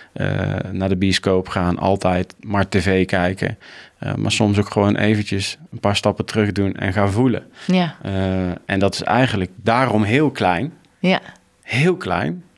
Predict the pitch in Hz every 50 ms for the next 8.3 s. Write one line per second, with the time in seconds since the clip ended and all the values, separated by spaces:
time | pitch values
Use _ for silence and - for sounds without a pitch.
0 | _ _ _ - 95 95 92 92 95 90 - - - - - - 113 135 151 -
1 | 113 98 90 90 - 95 90 85 82 90 85 90 87 - - 107 95 - - -
2 | - _ _ 180 185 196 - - - - _ - - - - - - - - 202
3 | 202 214 214 208 208 240 269 - - - - _ - - 196 190 170 180 190 220
4 | 247 277 277 - - - 294 277 - 170 190 233 247 240 247 - 175 160 180 226
5 | 277 339 370 - _ _ _ _ _ _ _ _ _ _ _ _ _ - 185 185
6 | 185 180 180 180 180 175 175 175 180 - _ - 185 175 - 208 214 233 233 202
7 | - - 175 175 - 180 185 190 214 240 226 196 175 - - - _ - 170 175
8 | 180 196 196 180 160